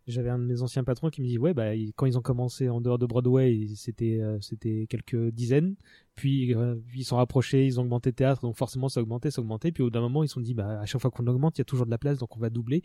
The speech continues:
Et ils ont doublé plusieurs fois jusqu'à atteindre deux cent cinquante, cinq cents et mille dollars, quoi. Et, et,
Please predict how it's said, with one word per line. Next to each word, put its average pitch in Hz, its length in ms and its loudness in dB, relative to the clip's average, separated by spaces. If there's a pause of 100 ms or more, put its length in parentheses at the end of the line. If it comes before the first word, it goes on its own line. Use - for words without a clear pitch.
(220)
Et 127 60 -2
ils 120 100 0
ont 120 40 0
doublé 120 280 0
plusieurs 120 320 0
fois 156 160 2
jusqu'à 135 280 0
atteindre 127 300 -2
deux 117 140 -2
cent 113 220 -6
cinquante, 139 400 -6
cinq - 180 -2
cents 131 280 -4
et 131 60 -6
mille 120 160 6
dollars, 156 320 2
quoi. 107 140 -10 (480)
Et, 123 180 0
et, 131 40 4